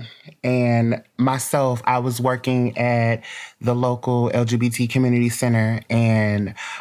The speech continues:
my job was to interact with the youth. I ran a program for them, um, like a drop-in center type of environment. And my biggest concern were the trans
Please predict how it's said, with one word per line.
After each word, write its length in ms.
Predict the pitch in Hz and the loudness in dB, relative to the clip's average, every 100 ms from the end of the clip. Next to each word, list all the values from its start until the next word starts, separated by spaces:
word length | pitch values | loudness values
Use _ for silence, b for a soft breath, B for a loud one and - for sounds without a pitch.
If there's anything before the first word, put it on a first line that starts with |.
| B | B
my 220 | 127 135 | 0 0
job 420 | 120 120 113 107 | 0 0 0 0
was 480 | 110 110 107 110 - | 0 2 2 0 -4
to 720 | - - 120 113 110 107 101 - | -4 0 2 2 2 2 -2 0
interact 480 | 117 117 123 110 110 | 0 2 0 0 -2
with 140 | 104 | -2
the 80 | 110 | 0
youth. 400 | 101 101 101 - 104 | 0 0 -4 -6 -2
I 120 | 104 | 0
ran 520 | 104 110 110 107 101 - | 2 2 2 2 0 -2
a 180 | 101 | -4
program 680 | 101 117 101 98 95 95 104 | -2 -2 -2 -2 0 -2 -4
for 160 | - 104 | -4 -2
them, 420 | 98 95 92 - | 0 0 -2 -2
um, 420 | 101 95 92 - - | -2 -2 -2 -6 -4
like 180 | 117 113 | -4 0
a 40 | |
drop-in 340 | 113 101 104 | -2 -2 -4
center 240 | 95 104 95 | 0 0 0
type 280 | - 98 90 | -4 -8 -4
of 220 | 92 95 B B B - | -4 -6 B B B 0
environment. 760 | 113 110 107 101 101 98 104 B B B B - | 2 2 2 2 2 0 -4 B B B B -4
And 420 | 113 113 110 98 | 2 4 4 2
my 160 | 110 117 | 0 0
biggest 300 | 131 135 - | 0 -2 -2
concern 800 | 127 - 117 117 113 107 95 95 | -2 0 0 2 2 2 0 -2
were 500 | 101 113 110 104 98 | 0 2 2 0 -2
the 160 | - 101 | -4 -4
trans 720 | - 113 107 107 101 98 | 0 0 2 2 0 -2